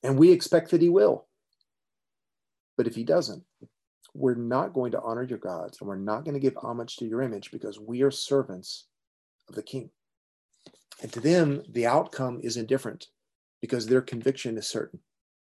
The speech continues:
Their determination is set, and it doesn't matter what results from it because they are not going to be unfaithful to their faithful God. Uh, there was an early symbol of the American Baptist Missionary Society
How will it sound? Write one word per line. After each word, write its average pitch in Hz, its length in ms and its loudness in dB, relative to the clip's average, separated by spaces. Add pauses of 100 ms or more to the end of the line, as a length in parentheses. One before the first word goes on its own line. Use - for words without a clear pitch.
(120)
Their 131 160 8
determination 120 680 -2
is 107 120 -6
set, - 260 -6 (500)
and 117 100 -4
it 120 60 -4
doesn't 123 240 -2
matter 123 200 0
what - 180 -2
results 113 320 -2
from 139 220 -6
it - 120 -18 (500)
because 107 240 -8
they 107 240 -2
are 127 100 0
not 120 360 -2
going 113 260 -6
to - 100 -18
be 113 100 -4
unfaithful - 680 -8 (240)
to 120 80 -8
their 120 140 -6
faithful - 460 -10
God. - 340 -4 (1300)
Uh, 113 220 -10
there - 280 2
was 120 100 0
an 127 80 2
early 139 240 8
symbol 123 500 0
of 107 160 -4
the 110 80 0
American 110 480 -2 (100)
Baptist 110 440 -2
Missionary 113 360 -2
Society 101 580 -6